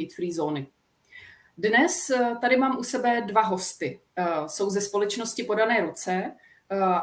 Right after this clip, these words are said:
a ve své práci se věnují prevenci hazardu a pomoci hráčům i jejich blízkým. Eh, m, první hostkou je Jana Šatánková,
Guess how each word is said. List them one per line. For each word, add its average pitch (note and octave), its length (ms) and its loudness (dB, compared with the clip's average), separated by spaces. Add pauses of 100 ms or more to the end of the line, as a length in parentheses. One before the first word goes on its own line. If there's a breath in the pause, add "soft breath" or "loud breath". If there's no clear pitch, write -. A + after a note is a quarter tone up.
a F3+ 440 2
ve G#3 100 0
své A#3+ 200 0
práci G#3+ 420 0
se B3 140 2
věnují G#3+ 540 -4
prevenci A#3+ 500 2
hazardu G3+ 760 0
a E3+ 120 -4
pomoci A3 680 0
hráčům F#3 640 -2
i A3+ 60 -8
jejich F#3+ 400 -2
blízkým. C#3+ 680 -4 (920 loud breath)
Eh, G3+ 80 0 (280)
m, F#3 220 -2
první A#3+ 300 0
hostkou C4+ 420 0
je F#3+ 340 0
Jana G#3 240 0
Šatánková, A3 840 -2